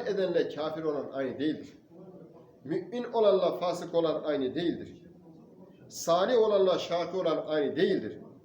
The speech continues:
Bunlar tabir yerindeyse gece ile gündüz gibi birbirinden farklıdırlar. Onun için cennette de herkes, işte cennete giren kimseler, cennette herkes girdi, aynı makamda, aynı seviyede olacaklar.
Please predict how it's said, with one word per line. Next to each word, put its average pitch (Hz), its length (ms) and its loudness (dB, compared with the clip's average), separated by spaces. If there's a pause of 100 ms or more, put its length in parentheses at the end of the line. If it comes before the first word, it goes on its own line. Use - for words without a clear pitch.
(260)
Bunlar 170 480 2 (680)
tabir 196 240 0
yerindeyse 185 540 4 (100)
gece 185 280 0
ile 208 120 4
gündüz 175 320 -4
gibi 170 120 -6
birbirinden 156 380 -2
farklıdırlar. 117 680 -6 (2000)
Onun 240 280 4
için - 420 -4 (460)
cennette 214 600 2
de 208 400 2 (300)
herkes, 220 540 0
işte 196 300 -4
cennete 202 400 0
giren 196 360 0
kimseler, 180 680 -2 (160)
cennette 180 500 4
herkes 175 500 0
girdi, 196 540 2 (240)
aynı 226 280 6
makamda, 185 640 2
aynı 196 240 2
seviyede 185 340 -4
olacaklar. 139 520 0